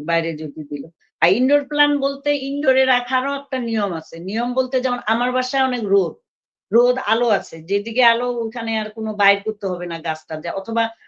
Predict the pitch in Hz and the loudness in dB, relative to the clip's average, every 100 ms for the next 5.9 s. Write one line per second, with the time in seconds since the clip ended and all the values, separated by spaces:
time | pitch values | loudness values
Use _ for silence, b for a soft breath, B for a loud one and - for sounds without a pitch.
0 | b - 220 269 269 285 277 277 269 247 | b 2 4 4 4 2 2 -6 -4 -2
1 | 226 247 233 214 214 220 254 226 202 180 | -2 -2 -2 -2 -2 -4 -10 -2 -2 -2
2 | 202 208 240 233 - 180 151 - - 196 | -6 -6 -10 -8 -4 -4 -4 -8 -12 -6
3 | 185 226 240 233 233 208 233 233 240 - | 0 0 0 0 0 2 0 0 -10 -10
4 | 247 247 240 202 190 170 - 156 156 196 | -4 -4 0 0 0 -6 -8 -10 -10 -10
5 | 185 202 180 185 180 147 143 135 | -6 0 0 0 -2 -4 -4 -8